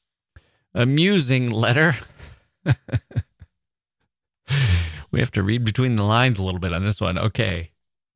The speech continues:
To Harrison Blake at Worcester. This is Concord.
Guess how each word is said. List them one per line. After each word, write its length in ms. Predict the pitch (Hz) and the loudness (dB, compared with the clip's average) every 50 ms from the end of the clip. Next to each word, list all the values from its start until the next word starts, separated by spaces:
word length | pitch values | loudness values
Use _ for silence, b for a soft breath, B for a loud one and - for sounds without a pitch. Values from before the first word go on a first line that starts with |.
| _ - | _ -4
To 140 | - 135 127 | 0 2 4
Harrison 460 | 117 151 165 185 196 - - 202 180 | 4 4 4 4 2 0 -2 -4 -2
Blake 360 | 151 160 165 156 139 - - | 0 2 2 2 2 2 0
at 180 | 127 127 - - | 0 0 0 2
Worcester. 640 | 147 160 170 - - - - 127 107 82 76 - _ _ _ _ _ _ _ _ _ _ _ _ _ _ _ _ _ _ _ _ - | 2 2 2 2 0 -4 -2 -2 -2 -2 -4 -10 _ _ _ _ _ _ _ _ _ _ _ _ _ _ _ _ _ _ _ _ -16
This 240 | 95 98 92 - - | -16 -14 -14 -10 -8
is 300 | 62 67 67 - - - _ _ _ _ _ _ _ _ _ _ - | -8 -8 -8 -8 -14 -20 _ _ _ _ _ _ _ _ _ _ -6
Concord. 720 | - 117 107 107 110 107 - - 104 87 82 71 73 - | 0 2 2 2 2 0 0 0 0 0 0 -2 -6 -10